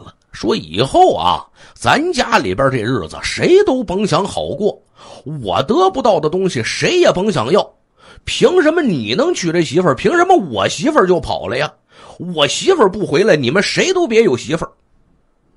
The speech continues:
并且他还说了，我呀，得把你们全家我都给杀了啊！我买好了汽油了，我，我把房子点了，我把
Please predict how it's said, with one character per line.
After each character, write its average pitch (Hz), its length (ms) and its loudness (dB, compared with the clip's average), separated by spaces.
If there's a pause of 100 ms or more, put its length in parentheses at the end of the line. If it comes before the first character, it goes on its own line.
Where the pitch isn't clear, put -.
(100)
并 165 180 -2
且 117 180 -6
他 147 140 -4
还 139 200 -2
说 160 240 -6
了， 143 120 -14 (440)
我 85 260 -6
呀， 110 260 -6 (480)
得 151 200 0
把 175 340 -2
你 156 160 0
们 147 100 -2
全 196 360 -4
家 214 200 -4
我 110 200 -2 (120)
都 359 260 -4
给 113 180 -4
杀 - 320 -2
了 110 240 -6
啊！ 226 340 -4 (540)
我 76 120 -14
买 90 320 -4
好 85 240 -8
了 120 100 -2
汽 127 260 -6
油 101 200 -6
了， 165 100 -4 (580)
我， 160 140 -20 (300)
我 104 160 -8
把 - 200 -6
房 147 380 -4
子 135 120 -4
点 - 280 -10
了， 92 120 -10 (460)
我 - 180 -8
把 - 260 -16